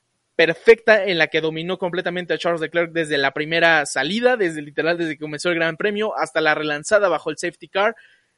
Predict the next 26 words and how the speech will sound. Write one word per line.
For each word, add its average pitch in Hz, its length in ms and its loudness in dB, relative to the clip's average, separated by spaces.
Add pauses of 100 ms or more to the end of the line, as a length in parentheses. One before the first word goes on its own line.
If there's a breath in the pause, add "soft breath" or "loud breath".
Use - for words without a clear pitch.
Eh, 156 320 -2
básicamente 185 540 -2
la 160 100 4
carrera 175 560 6
fue, 175 380 2
fue 185 100 -2
un 185 100 -4
golpe 180 360 4
de 147 100 0
rendimiento 151 640 -8
por 139 160 -10
parte 160 300 -2
del 135 120 -2
piloto 151 300 -6
neerlandés. 160 720 -4 (400)
Y 156 100 -16
con 180 180 -2
esto, 214 200 -2
amigo, 202 480 2
no 185 180 -8
me 190 140 -8
queda 185 240 -2
nada 170 240 0
más 160 320 -4
que 147 100 -4
decir. 175 480 -2